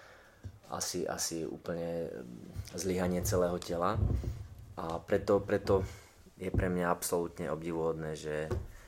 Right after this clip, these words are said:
sú borci ako tí, ktorí proste, e,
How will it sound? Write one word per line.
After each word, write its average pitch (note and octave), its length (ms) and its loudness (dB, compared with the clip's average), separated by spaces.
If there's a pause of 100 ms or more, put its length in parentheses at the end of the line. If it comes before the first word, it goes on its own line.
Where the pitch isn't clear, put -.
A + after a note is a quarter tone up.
(220)
sú - 180 -8
borci F2 400 2
ako F2+ 260 4
tí, F2 280 -2
ktorí D#2+ 420 -4
proste, D#2 800 -2 (420)
e, F2 100 -8